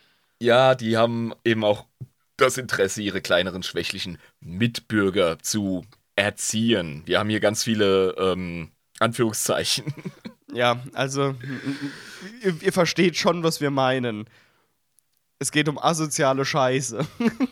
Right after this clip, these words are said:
Speaker 2: <laughs>
Speaker 1: Ja. Dass Runturds ihre Aufgabe nicht nur tun,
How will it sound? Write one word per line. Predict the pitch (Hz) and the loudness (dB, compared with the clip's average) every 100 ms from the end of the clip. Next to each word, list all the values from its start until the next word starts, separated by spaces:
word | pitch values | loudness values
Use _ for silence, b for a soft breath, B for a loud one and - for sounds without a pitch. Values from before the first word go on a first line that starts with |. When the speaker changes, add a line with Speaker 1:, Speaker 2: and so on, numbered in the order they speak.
| - - | -2 -6
Speaker 2:
<laughs> | _ _ _ _ _ _ _ | _ _ _ _ _ _ _
Speaker 1:
Ja. | 95 92 92 _ - - - - - _ _ _ _ B B B B B B _ _ _ _ _ - | 0 0 0 _ -14 -14 -16 -20 -20 _ _ _ _ B B B B B B _ _ _ _ _ 0
Dass | 139 139 127 | 2 2 2
Runturds | 180 202 160 | 2 4 2
ihre | 135 120 | 2 4
Aufgabe | 117 180 131 110 110 | 4 4 4 4 2
nicht | 113 117 | -2 -4
nur | 127 113 - | -4 -4 -4
tun, | - 180 143 196 | -6 -4 -4 -8